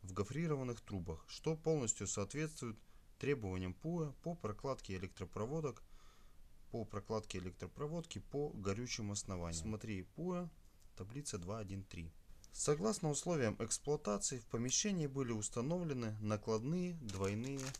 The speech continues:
розетки от Schneider Electric серии Ronda.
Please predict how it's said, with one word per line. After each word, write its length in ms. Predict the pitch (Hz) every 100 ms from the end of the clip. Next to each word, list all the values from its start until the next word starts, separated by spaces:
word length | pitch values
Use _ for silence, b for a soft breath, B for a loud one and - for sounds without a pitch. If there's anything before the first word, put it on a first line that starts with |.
| - - -
розетки 680 | 143 104 92 92 - 90 85 - - - - -
от 220 | 160 175
Schneider 520 | - - 117 110 95
Electric 500 | 95 120 190 202 175 - -
серии 600 | - - 135 131 131 127
Ronda. 540 | - 98 92 90 82